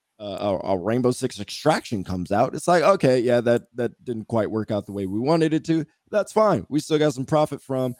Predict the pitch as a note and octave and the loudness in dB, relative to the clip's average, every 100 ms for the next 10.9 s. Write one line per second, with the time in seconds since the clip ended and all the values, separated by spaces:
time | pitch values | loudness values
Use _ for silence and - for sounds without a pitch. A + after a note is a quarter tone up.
0 | _ _ - C3+ - C3 B2+ A#2+ - B2 | _ _ -16 -12 -4 -2 0 0 2 2
1 | B2 B2 B2 A#2+ A2+ A2 A#2 A#2+ G#2 D3 | 2 -2 -2 -2 -4 -2 -2 -2 -2 0
2 | D3 C3+ B2+ A#2 E2+ G#2+ A2+ B2 A2 F#2+ | 0 0 0 -2 -6 -12 -4 0 0 2
3 | C#3 A2+ - C#3+ B2+ D#3 C#3+ C#3 D#3 C3+ | 2 2 -2 -4 -2 -4 -2 -4 -4 -4
4 | D3 A2 G2+ _ _ _ _ E3 E3 D3+ | -4 -6 -10 _ _ _ _ -6 -4 -2
5 | C#3+ - C3+ C#3 A2+ A#2+ A#2 G#2+ G2+ G#2 | -2 0 2 2 0 2 2 0 -4 -4
6 | G#2 - D2 A#1 - _ - A#2 A2 G#2 | -6 -6 -10 -10 -18 _ -6 0 0 0
7 | - _ _ _ _ _ _ _ G#2+ B2 | -6 _ _ _ _ _ _ _ -2 0
8 | B2+ C3 A#2+ A#2 - - B2+ B2+ A#2 A2+ | 2 2 4 2 0 0 0 0 0 0
9 | G#2 G#2 G#2+ A2 G#2 G2 - B2 A2 - | -2 -2 0 0 -2 -4 -6 -8 -6 -4
10 | B2+ A2 B2 G#2 F#2+ C#3 B2 - C2+ | -4 -4 -6 -6 -2 0 0 -2 -10